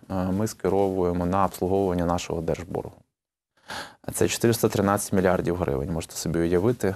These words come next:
про які кошти йде мова. Е, це, ну, фактично, там, втричі більше, ніж, наприклад, ми виділяємо в систему Міністерства оборони, української армії,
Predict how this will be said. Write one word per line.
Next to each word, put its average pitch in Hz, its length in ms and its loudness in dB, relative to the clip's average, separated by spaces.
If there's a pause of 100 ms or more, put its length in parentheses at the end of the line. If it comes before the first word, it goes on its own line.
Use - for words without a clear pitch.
(120)
про 87 160 -2
які 90 180 -2
кошти 87 340 -2
йде 87 180 2
мова. 113 360 4 (200)
Е, 92 120 0
це, 107 540 4
ну, 101 320 -2
фактично, 90 800 -2
там, - 120 -12 (140)
втричі 107 400 -2
більше, 104 360 0
ніж, 90 180 -4
наприклад, 90 380 -2
ми 90 100 0
виділяємо 90 580 0
в 90 60 -8
систему 90 380 -4
Міністерства 85 600 -2
оборони, 92 400 0
української 90 580 -2
армії, 98 380 2